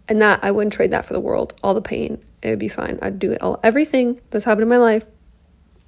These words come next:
that brought me to this moment, I would do again. And so when I say, when I come to you from a place of, "Hey, I think you should do some shadow work,"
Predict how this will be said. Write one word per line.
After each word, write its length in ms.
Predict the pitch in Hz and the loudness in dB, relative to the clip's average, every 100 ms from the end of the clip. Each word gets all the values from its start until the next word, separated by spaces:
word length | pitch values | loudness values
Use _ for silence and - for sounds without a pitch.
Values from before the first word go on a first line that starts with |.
| _ | _
that 80 | - | -4
brought 120 | 202 | 0
me 60 | 202 | 2
to 100 | - | 0
this 100 | 220 | -2
moment, 340 | 208 190 - - _ _ _ _ - | 0 0 -4 -12 _ _ _ _ -2
I 40 | |
would 100 | 190 | 0
do 80 | - | 0
again. 300 | 214 - 208 - - - _ | -2 -4 -4 -10 -20 -20 _
And 120 | 208 | 0
so 220 | 202 214 208 | 6 6 6
when 240 | - 214 | 4 2
I 220 | 214 220 - _ | 2 0 -6 _
say, 480 | - - 277 277 247 | -4 4 6 6 4
when 160 | - 214 | 2 2
I 80 | 233 | 2
come 300 | 247 285 302 | 2 0 0
to 140 | - | 0
you 120 | 214 | -2
from 180 | 214 220 | 2 2
a 60 | 196 | 2
place 320 | 208 196 - | 2 2 2
of, 160 | 190 - | -2 4
"Hey, 220 | 233 226 | 4 4
I 80 | 208 | 2
think 200 | 208 208 | 2 0
you 60 | |
should 100 | 196 | -2
do 100 | 202 | -2
some 160 | 196 196 | 0 0
shadow 300 | - 226 269 | 4 6 6
work," 320 | 311 381 | 2 0